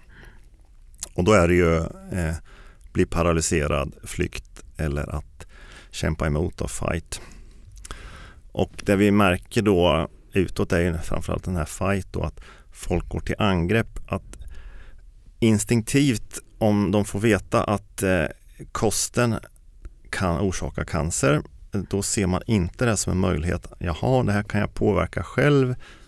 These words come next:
Nu ska vi se vad vi kan göra." Utan det blir den här panikreaktionen då att, eh, slå ifrån sig och angripa budbäraren då, så man skjuter budbäraren direkt.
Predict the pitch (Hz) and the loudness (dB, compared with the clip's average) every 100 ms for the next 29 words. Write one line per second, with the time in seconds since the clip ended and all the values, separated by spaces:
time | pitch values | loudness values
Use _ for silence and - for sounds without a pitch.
0 | - - 98 98 95 - 90 90 90 90 | -8 -4 -2 0 0 0 0 2 0 0
1 | 92 90 101 98 101 127 135 117 - - | -2 0 2 4 4 4 2 -2 -14 -20
2 | - - - - - - - 101 - 104 | -20 -20 -20 -20 -20 -18 -4 -2 2 4
3 | 110 117 127 123 110 92 90 - 101 95 | 4 4 4 4 2 2 2 0 0 0
4 | - 87 - 120 117 92 80 80 - - | 0 0 0 2 2 2 2 2 -2 -8
5 | - 85 87 85 - - - - - 104 | -4 -2 -2 -4 -12 -20 -20 -4 2 4
6 | - 131 120 - 76 95 - - - - | 4 2 2 0 -2 -2 -8 -16 -12 -12
7 | - - - - - - - 98 82 82 | -12 -16 -18 -20 -20 -14 -2 0 2 0
8 | - 85 92 92 85 76 90 69 - 92 | 0 2 4 4 2 2 2 0 -2 -2
9 | 90 73 - - - - - - - - | -2 -4 -8 -8 -6 -4 -4 -6 -8 -8
10 | - 87 80 65 57 60 69 67 - - | -6 -4 -4 -4 -6 -6 -6 -8 -12 -16